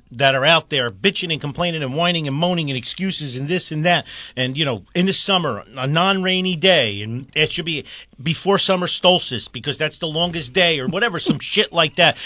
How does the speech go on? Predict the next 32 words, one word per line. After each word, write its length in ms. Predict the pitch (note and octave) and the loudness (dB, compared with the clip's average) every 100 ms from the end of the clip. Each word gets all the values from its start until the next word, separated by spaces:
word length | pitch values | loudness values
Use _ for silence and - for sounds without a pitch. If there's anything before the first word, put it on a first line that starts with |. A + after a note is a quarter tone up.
| - | 0
I 80 | A#3+ | 2
don't 100 | C#4 | 4
know 80 | C4 | 4
how 80 | C4 | 2
they 120 | B3 | 0
think 320 | - B3+ B3 | -2 -2 -2
of 120 | G#3+ - | -6 -4
this 140 | F3 | -2
shit, 400 | - - F3+ A2 - - | 0 4 4 2 -4 -8
okay? 400 | A#2 E3+ F#3 F#3 - _ - - - - | -2 4 4 2 -4 _ -20 -20 -8 -4
But 160 | E3 - - - - - - - - _ _ - - - - | -4 -6 -14 -14 -16 -12 -8 -8 -10 _ _ -14 -12 -4 2
I 80 | |
would 160 | D#3+ F#3 | 2 2
take 180 | F#3 D#3 | 0 0
those 160 | D#3+ | -2
four 200 | - D#3+ | -2 -2
hundred 240 | D#3+ C#3+ B2+ | -2 -4 -8
people 280 | D#3 C3+ C#3 | -8 -6 -4
any 140 | C#3+ | -4
day 260 | D3 D3+ D3+ | -2 -2 -4
because, 300 | A#2+ B2 C3 | -6 -6 -4
you 60 | |
know, 80 | C3 | -4
you 140 | C3 A#2 | -6 -4
talk 240 | D3 C#3+ | -6 -6
about, 200 | C3+ A#2 | -6 -4
like, 160 | C#3 B2 | -6 -6
the 80 | B2 | -6
Minuteman. 520 | C3+ B2+ D3 D3 C#3 _ _ - | -6 -4 -4 -4 -6 _ _ -2
Those 220 | D3+ D3 | -2 -2
four 240 | - E3 C#3 | -2 -2 -2
hundred, 460 | D#3 D#3 D#3+ B2 | -4 -4 -6 -8